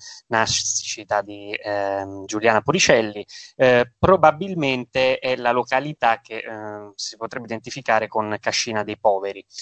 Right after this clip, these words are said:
Eh, però, insomma, ci sono anche altre, eh, possibilità, eh, come anche la, ehm, eh, Cascina Verghera, per esempio.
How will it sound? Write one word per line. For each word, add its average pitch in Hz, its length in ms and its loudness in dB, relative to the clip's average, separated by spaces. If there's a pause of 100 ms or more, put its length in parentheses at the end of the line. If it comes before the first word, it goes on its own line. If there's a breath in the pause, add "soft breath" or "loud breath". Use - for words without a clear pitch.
(280 loud breath)
Eh, 110 800 4
però, 120 220 4
insomma, 110 240 -6
ci - 140 -10
sono 110 380 0
anche 117 420 -6
altre, 107 560 -2 (260 soft breath)
eh, 104 400 2
possibilità, 110 1080 2
eh, 101 400 -4
come 104 340 -4
anche 101 340 -6
la, 98 320 2 (360 loud breath)
ehm, 98 1040 0 (200)
eh, 107 200 0
Cascina 110 420 2
Verghera, 98 500 -2
per 101 140 -12
esempio. 95 480 -14